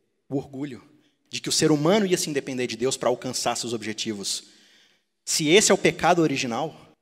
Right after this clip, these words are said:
como é que eu me independer de Deus para alcançar os meus objetivos pode ser a solução?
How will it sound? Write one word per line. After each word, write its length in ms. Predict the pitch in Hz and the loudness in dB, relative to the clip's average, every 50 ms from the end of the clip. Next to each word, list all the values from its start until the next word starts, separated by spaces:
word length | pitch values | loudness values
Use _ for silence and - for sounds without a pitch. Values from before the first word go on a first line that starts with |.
| _ _ _ _ _ - | _ _ _ _ _ -6
como 180 | - 147 156 | -4 0 0
é 60 | 175 | 0
que 280 | 185 - - 180 180 175 | 0 0 2 8 12 12
eu 100 | 202 262 | 12 12
me 100 | 247 247 | 10 6
independer 500 | 226 214 214 208 214 196 170 156 175 185 | 4 4 2 4 4 2 4 4 4 2
de 100 | 185 180 | 2 0
Deus 220 | 131 143 165 160 | -2 -2 -2 -2
para 120 | - - 156 | 0 -2 -2
alcançar 460 | 156 156 151 139 131 - - 165 185 | -2 -2 -4 -6 -4 -2 0 0 0
os 80 | 170 139 | -2 -2
meus 200 | 156 156 135 147 | -4 -6 -8 -8
objetivos 680 | 143 131 127 139 131 - - 135 127 120 131 - - | -8 -8 -10 -8 -6 -6 -6 -6 -6 -6 -8 -8 -8
pode 300 | - - 151 143 139 135 | -4 0 0 0 0 0
ser 180 | - - 139 127 | -4 -4 -4 -4
a 40 | 117 | -4
solução? 540 | - - 127 120 113 - - 123 107 98 | -4 -2 -2 -4 -4 -4 -4 -4 -6 -6